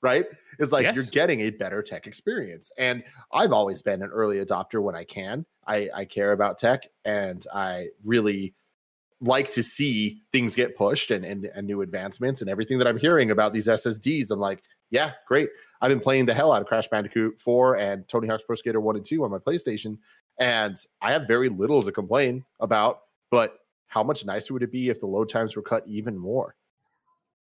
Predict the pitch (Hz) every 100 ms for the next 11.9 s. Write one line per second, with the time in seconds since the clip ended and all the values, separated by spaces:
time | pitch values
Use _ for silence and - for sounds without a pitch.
0 | _ _ _ _ _ _ - 196 - 107
1 | 95 143 131 - - - 139 139 143 -
2 | 156 165 139 - - _ _ - 147 147
3 | - 139 139 127 127 107 147 180 120 95
4 | - _ _ 135 131 123 147 135 139 135
5 | - - 135 135 131 110 - 117 104 147
6 | 139 - 107 - 147 120 - - 127 -
7 | _ _ - 117 107 107 120 123 113 110
8 | 101 92 - _ _ _ _ _ _ _
9 | - 131 131 104 107 107 - 113 - 92
10 | 87 95 - 127 147 - 123 123 - _
11 | 98 92 92 104 98 113 104 -